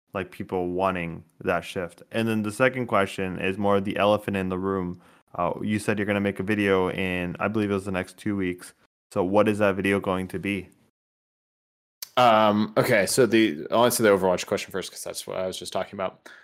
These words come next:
Speaker 2: I don't know exactly. I'm going to guess because it matches other, it, it does a, quite a few things, right? Um, like, d-, quite a few positive things. Overwatch over the past, um,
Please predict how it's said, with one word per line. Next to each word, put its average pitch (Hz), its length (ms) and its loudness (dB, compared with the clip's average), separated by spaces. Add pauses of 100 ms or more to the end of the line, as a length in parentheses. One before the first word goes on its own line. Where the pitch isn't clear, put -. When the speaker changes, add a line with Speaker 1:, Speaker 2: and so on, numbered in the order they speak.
(260)
Speaker 2:
I - 60 4
don't 196 180 4
know 156 240 6
exactly. 123 800 2 (180)
I'm 131 220 2
going 151 240 4
to 120 40 -2
guess 110 420 0 (480)
because 107 840 0 (160)
it - 220 0
matches 110 840 -2
other, 104 420 0 (460)
it, 120 200 0
it 135 80 4
does 143 180 4
a, 139 80 4
quite 113 360 -2
a - 20 -4
few 95 160 -4
things, 71 340 -12
right? 87 200 -8 (880)
Um, 92 560 0 (760)
like, 92 160 -6
d-, - 220 -10
quite 123 240 4
a 110 40 4
few 104 140 2
positive 90 420 0
things. 62 460 -10
Overwatch 139 460 6
over 107 160 4
the 104 80 2
past, - 600 -4 (420)
um, 87 580 -4